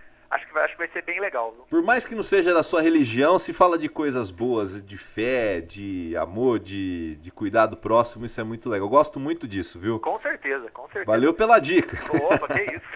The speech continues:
Speaker 2: <laughs> Vamos falar agora também um pouco religioso, mas esse é mais pesado. Vamos de Netflix, vamos falar de um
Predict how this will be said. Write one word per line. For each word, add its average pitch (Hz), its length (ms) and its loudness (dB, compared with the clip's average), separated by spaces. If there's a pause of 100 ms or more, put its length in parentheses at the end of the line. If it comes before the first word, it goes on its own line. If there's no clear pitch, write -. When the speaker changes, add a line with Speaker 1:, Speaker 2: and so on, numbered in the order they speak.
Speaker 2:
<laughs> 170 300 -2
Vamos 202 280 4
falar 233 300 8
agora 185 360 8
também 165 260 4
um 156 80 2
pouco 151 320 2
religioso, 127 680 4
mas 185 220 0
esse 151 160 0
é - 20 2
mais 127 240 -2
pesado. 104 600 2
Vamos 143 200 -2
de 120 140 -2
Netflix, 120 800 -2
vamos 143 260 0
falar 139 300 8
de 113 120 -6
um 113 540 -4